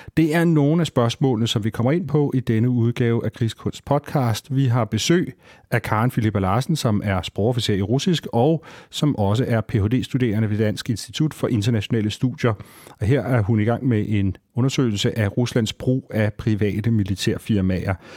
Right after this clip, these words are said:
Og det er vist ikke nogen overdrivelse at sige, at det har udviklet sig ganske dramatisk i forbindelse med krigen i Ukraine, så der er ganske masser at tale om. Karen Filippa Larsen,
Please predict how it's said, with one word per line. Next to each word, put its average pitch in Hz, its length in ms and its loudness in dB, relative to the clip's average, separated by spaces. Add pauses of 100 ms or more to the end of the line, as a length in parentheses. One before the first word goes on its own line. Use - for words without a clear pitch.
(240)
Og - 140 -6
det 127 60 4
er 110 40 4
vist 107 140 0
ikke 131 140 2
nogen 127 100 2
overdrivelse 120 500 2
at 110 60 2
sige, 147 380 2
at 107 120 -2
det 113 120 2
har 113 280 2
udviklet 120 420 2
sig 110 180 -2
ganske 110 340 0
dramatisk 135 640 0
i 117 140 0
forbindelse 107 480 0
med 101 240 2 (100)
krigen 110 320 2
i 107 40 2
Ukraine, 117 720 2
så 107 280 -2 (100)
der 107 120 2
er 104 240 0 (260)
ganske 104 380 0
masser 101 520 0
at 107 100 -2
tale 95 300 0
om. 90 160 -2 (320)
Karen 104 200 0
Filippa 107 460 0
Larsen, 113 560 0